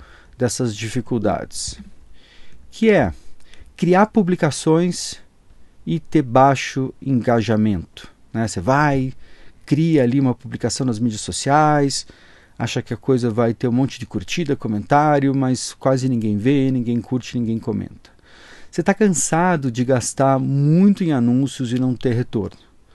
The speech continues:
Então eu vejo que eu gosto muito de usar anúncios,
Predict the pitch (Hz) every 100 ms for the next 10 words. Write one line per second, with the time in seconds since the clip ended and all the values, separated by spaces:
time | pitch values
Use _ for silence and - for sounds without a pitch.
0 | _ - - 139 160 135 165 107 147 170
1 | 135 - 117 123 135 - 131 131 139 117
2 | 95 - - - - - 127 120 131 160
3 | 147 170 - 220 208